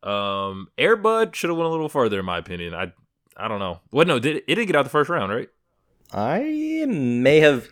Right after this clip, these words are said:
Speaker 1: eked out of the first round, I think.
Speaker 2: Oh, if it got out of the first round, then never mind.
Speaker 1: Let me
Speaker 2: It
Speaker 1: check.
Speaker 2: got as far as it would have gotten. But I, I thought it lost in the first round for some reason.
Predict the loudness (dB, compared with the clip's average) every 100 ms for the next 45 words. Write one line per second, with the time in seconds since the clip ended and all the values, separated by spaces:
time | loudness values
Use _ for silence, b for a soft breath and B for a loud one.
0 | -20 -2 2 2 4 6 6 4 2 0
1 | 0 -2 -2 -4 -2 2 4 4 4 6
2 | 6 4 2 2 0 -2 -2 -6 -8 -8
3 | -6 -2 2 0 0 -10 -12 -12 -14 -16
4 | -18 -18 -20 -20 _ _ -6 2 2 4
5 | 0 0 -6 -8 -14 -14 -16 -18 -20 -20
6 | -20 -20